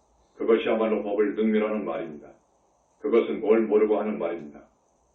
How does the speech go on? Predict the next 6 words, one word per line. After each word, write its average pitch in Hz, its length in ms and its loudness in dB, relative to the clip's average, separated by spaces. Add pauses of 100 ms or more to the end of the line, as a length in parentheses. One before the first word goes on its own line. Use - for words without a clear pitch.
(260)
우리는 110 360 0
악하고 107 400 -2
불건전한 107 540 0
생각을 107 400 0
놔버려야 98 480 0
됩니다. - 340 -16